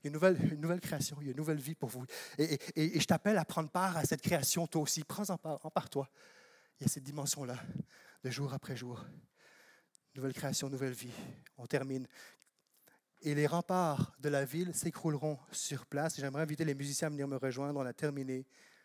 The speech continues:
Alors le peuple donnera l'assaut, chacun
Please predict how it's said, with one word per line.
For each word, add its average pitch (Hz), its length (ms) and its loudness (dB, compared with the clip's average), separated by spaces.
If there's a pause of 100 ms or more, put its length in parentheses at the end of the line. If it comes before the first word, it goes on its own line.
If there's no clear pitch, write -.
(1000)
Alors 156 380 6
le 135 140 2
peuple - 500 2 (100)
donnera 135 580 4 (320)
l'assaut, 139 560 0 (260)
chacun 151 640 -2